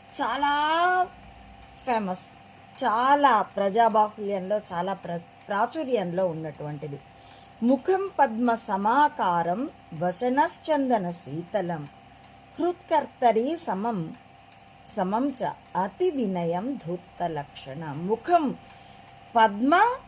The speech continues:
సమాకారం, ముఖం పద్మంలా ఉంది అని దేవతాస్థుతుల్లో చాలా ఉంటుంది. పద్మముఖి,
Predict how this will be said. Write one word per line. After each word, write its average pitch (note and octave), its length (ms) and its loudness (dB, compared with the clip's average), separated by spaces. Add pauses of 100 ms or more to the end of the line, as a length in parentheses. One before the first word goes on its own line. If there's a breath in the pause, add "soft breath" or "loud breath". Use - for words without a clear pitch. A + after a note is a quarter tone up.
(260)
సమాకారం, G3+ 920 0
ముఖం C4+ 360 -2
పద్మంలా B3 720 4
ఉంది A3 480 0
అని G#3 440 0
దేవతాస్థుతుల్లో A3+ 1160 0
చాలా G#3 420 0
ఉంటుంది. F#3 440 -6
పద్మముఖి, F3+ 1040 -6